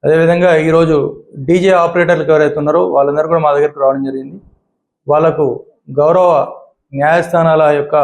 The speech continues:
ఉత్తర్వులు ఏవైతే ఉన్నాయో దాని ప్రకారంగా డీజేలకు యాభై డెసిబుల్స్ దాటిన సౌండ్స్తో కూడిన ఏవైతే ఉన్నాయో వాటన్నిటి కూడా పెట్టొద్దు అని చెప్పేసి డీజే ఆపరేటర్లకు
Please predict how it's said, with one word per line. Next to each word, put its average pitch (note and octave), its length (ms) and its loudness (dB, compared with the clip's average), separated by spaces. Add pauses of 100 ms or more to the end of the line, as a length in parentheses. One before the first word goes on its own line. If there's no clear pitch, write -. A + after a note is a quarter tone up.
(640)
ఉత్తర్వులు E3 400 0
ఏవైతే D#3 220 0
ఉన్నాయో C#3+ 360 -2 (400)
దాని D3+ 220 0
ప్రకారంగా E3+ 840 0 (640)
డీజేలకు F3 600 2 (100)
యాభై E3 300 2
డెసిబుల్స్ D#3+ 560 -2
దాటిన D3+ 560 0 (460)
సౌండ్స్తో F3 540 0
కూడిన D#3+ 300 0
ఏవైతే D3 420 2
ఉన్నాయో C#3+ 340 0
వాటన్నిటి D3 440 0
కూడా D3+ 280 0
పెట్టొద్దు D#3 460 -4
అని D#3 160 0
చెప్పేసి D3 320 -6
డీజే C#3+ 260 -2
ఆపరేటర్లకు C#3 760 -4